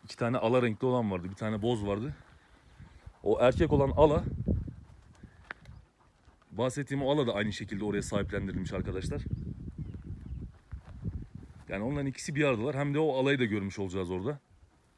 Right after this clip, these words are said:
Ben de yaklaşık bir buçuk aydır o alayı görmüyorum. Çünkü ala yavruydu, büyüme aşamasındaydı. Bakalım nasıl bir köpek oldu arkadaşlar.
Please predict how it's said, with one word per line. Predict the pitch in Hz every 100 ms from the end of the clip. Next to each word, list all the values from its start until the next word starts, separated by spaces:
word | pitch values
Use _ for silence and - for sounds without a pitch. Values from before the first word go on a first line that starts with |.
| _ _ _ _ - - - - - - _ -
Ben | 113
de |
yaklaşık | 117 117 104 - - - _ 127
bir | 131
buçuk | 127 131
aydır | 120 127
o | 123
alayı | 127 131
görmüyorum. | 143 120 101 139 - - - _ - - - - _ _ - _ _ _ _ _ -
Çünkü | -
ala | 101 113 117 - -
yavruydu, | 110 123 107 110 113
büyüme | 127 139
aşamasındaydı. | 127 117 101 - 101 98 117 127
Bakalım | 113 113 131 117 _ _ _ _ _ _ _ _ _ - - - - - -
nasıl | 110 113
bir |
köpek | 120 127 123
oldu | 104 95
arkadaşlar. | 90 92 - 78